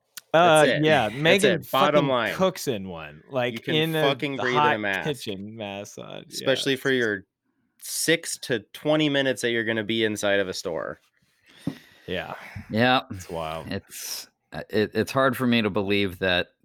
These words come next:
Speaker 3: people are still up in arms about it. Um,
Speaker 1: I wear 'em in my building. I'm not trying to fuck with these people around here. I've seen
Speaker 2: No.
Speaker 1: how they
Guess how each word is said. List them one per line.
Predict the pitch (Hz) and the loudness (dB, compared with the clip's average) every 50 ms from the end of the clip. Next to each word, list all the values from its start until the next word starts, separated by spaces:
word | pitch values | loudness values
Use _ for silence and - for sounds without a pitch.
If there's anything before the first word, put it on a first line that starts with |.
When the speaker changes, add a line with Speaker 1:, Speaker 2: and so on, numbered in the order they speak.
| _ - | _ -8
Speaker 3:
people | - 101 92 - 92 92 | -6 -6 -4 -2 -2 -4
are | 87 85 | -4 -4
still | - - - 92 87 | -6 -6 -4 -2 0
up | 87 87 - | -2 -2 -2
in | 87 82 | -4 -4
arms | 85 85 85 85 82 80 - | -2 -2 -2 -2 -4 -6 -10
about | 82 80 87 78 78 82 80 | -8 -6 -4 -2 -2 -2 -2
it. | 80 80 80 - _ _ _ _ _ _ _ _ _ _ _ - | -2 -4 -6 -6 _ _ _ _ _ _ _ _ _ _ _ -10
Um, | - 95 90 87 82 82 80 80 78 78 76 78 | -6 -2 -2 -2 -2 -2 -4 -6 -6 -6 -4 0
Speaker 1:
I | 101 139 202 | 2 4 4
wear | 240 202 151 | 6 6 6
'em | 127 120 | 6 4
in | 117 117 | 4 2
my | 110 107 98 90 | 0 0 -2 -2
building. | 85 87 - 120 131 165 180 131 98 95 | -4 -2 2 4 6 6 4 4 2 -2
I'm | 98 127 170 | -2 -2 0
not | 196 139 101 | 0 -2 -2
trying | - - 117 92 | -2 -4 -4 -4
to | 87 | -6
fuck | - - - - - 107 - - | -8 -12 -8 -4 -4 -4 -2 -2
with | 120 92 | -4 -2
these | - 104 98 92 - - | -2 -4 -4 -6 -8 -10
people | - - 123 104 113 104 | -8 -8 -4 -2 -2 -2
around | 101 104 107 107 104 104 98 | 0 0 -2 -2 -2 -2 -4
here. | 92 107 107 113 127 135 | -4 -4 -2 -2 0 0
I've | 135 135 139 131 | 0 -2 -2 -4
seen | - - - 151 165 | -8 -10 -6 -2 -2
Speaker 2:
No. | 180 165 104 | 0 0 -2
Speaker 1:
how | 101 101 101 | -2 -2 -2
they | 98 95 90 90 87 | -2 -2 -2 -4 -6